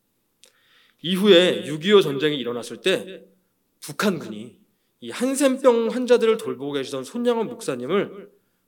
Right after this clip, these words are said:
마찬가지로 예수쟁이라는 이름으로 총살을 했습니다. 안타까운 일이죠. 그런데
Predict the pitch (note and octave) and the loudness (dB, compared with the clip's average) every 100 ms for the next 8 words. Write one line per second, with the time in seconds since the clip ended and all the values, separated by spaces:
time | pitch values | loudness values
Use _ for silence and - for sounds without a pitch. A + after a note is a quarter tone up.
0 | _ A#2 C3+ F#3 F3 D#3+ - E3 B2+ - | _ -12 -6 -4 -2 -4 -2 -2 -2 -6
1 | G#2+ C3 D3 G3 G3+ F#3 F3 E3 D#3+ - | -4 -4 -4 0 2 2 2 0 -2 -6
2 | A2+ A2 F3+ - F#3+ - _ _ _ _ | -10 -2 -2 -4 -12 -20 _ _ _ _
3 | - - C4+ A#3 E3+ G2+ C#2 _ _ - | -14 -10 -8 -8 -10 -12 -20 _ _ -18
4 | - C3 F#2+ _ _ _ _ _ _ _ | -16 -16 -18 _ _ _ _ _ _ _
5 | _ _ _ - A#2+ C3+ A#2+ G#2 - _ | _ _ _ -20 -20 -12 -12 -12 -20 _
6 | _ G#2 - G2 _ _ _ _ _ _ | _ -20 -18 -20 _ _ _ _ _ _
7 | _ _ _ - C#3+ C3 E3 - - | _ _ _ -14 -10 -4 -2 -4 -10